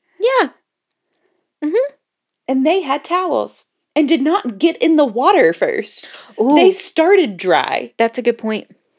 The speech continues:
Speaker 2: Yeah. Like, not only did they not have a towel or anything, they, they just, like,
Speaker 1: They were damp.
Speaker 2: they were
Speaker 1: With
Speaker 2: damp already.
Speaker 1: seawater, which dries different.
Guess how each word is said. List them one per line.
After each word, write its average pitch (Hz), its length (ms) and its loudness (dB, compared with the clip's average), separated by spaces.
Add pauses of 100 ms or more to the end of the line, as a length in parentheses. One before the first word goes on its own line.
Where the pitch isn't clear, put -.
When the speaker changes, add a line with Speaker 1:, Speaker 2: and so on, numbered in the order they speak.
(380)
Speaker 2:
Yeah. 247 420 -2
Like, 180 240 -2
not 226 200 0
only 285 180 2
did 262 140 -4
they 226 100 -2
not 214 200 -2
have 233 140 -2
a 214 60 -6
towel 254 340 -2
or 202 100 0
anything, 196 420 -4
they, 185 340 -2 (260)
they 233 160 2
just, 302 220 -4
like, 254 400 0 (240)
Speaker 1:
They 233 80 0
were 220 100 0
damp. 208 340 -4
Speaker 2:
they 220 160 2
were 254 140 -2 (280)
Speaker 1:
With 285 160 2
Speaker 2:
damp 339 260 0
already. 311 200 -2
Speaker 1:
seawater, 214 640 2 (320)
which 262 300 -6
dries 262 480 0
different. - 680 -6